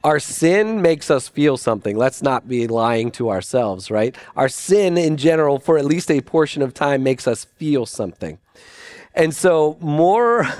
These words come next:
<laughs> the more I get of something, the more I can keep filling, right? We know this concept. It doesn't matter if you're like, "Oh, I just need to do a little bit."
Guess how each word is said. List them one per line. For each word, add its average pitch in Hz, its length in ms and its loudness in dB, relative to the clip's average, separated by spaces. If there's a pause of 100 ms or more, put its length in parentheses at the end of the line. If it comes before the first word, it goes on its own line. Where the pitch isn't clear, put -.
(220)
<laughs> 190 340 -16
the 170 100 4
more 185 320 4
I 202 180 2
get 175 340 0
of 143 160 0
something, 156 640 0
the 143 80 4
more 170 240 4
I 170 100 2
can 156 180 -2
keep 147 280 -2
filling, 117 460 0 (280)
right? 139 240 2 (400)
We 156 140 2
know 160 160 4
this 147 180 0
concept. 131 520 -2 (180)
It 151 80 2
doesn't 175 340 0
matter 165 460 0
if 143 120 -2
you're 151 140 2
like, 143 220 0
"Oh, 180 80 4
I 170 100 2
just 160 220 -2
need 165 100 2
to 147 80 2
do 139 140 2
a - 0 -
little 175 260 2
bit." 208 220 0